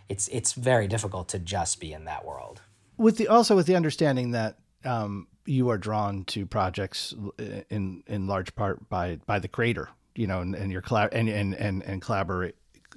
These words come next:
Speaker 2: return collaborators or, or new collaborators. So with, with, with that being a big caveat here, I am curious though about,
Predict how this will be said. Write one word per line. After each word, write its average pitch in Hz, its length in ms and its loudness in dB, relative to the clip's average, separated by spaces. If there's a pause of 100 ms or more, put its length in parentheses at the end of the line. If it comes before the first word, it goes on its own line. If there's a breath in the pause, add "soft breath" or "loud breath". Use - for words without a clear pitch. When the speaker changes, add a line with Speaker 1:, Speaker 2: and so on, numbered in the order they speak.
Speaker 2:
return 139 380 4
collaborators 123 600 4
or, 98 200 0
or 101 160 -4
new 113 160 2
collaborators. 98 640 -2 (320 loud breath)
So 151 140 4
with, 143 220 2
with, 156 200 4
with 165 180 4
that 214 340 4 (140)
being 117 280 0
a 107 40 -2
big 92 240 -6
caveat 107 460 -2
here, 90 240 -6 (320 loud breath)
I 156 100 6
am 185 220 8
curious 156 680 4
though 104 600 0 (140)
about, 110 600 0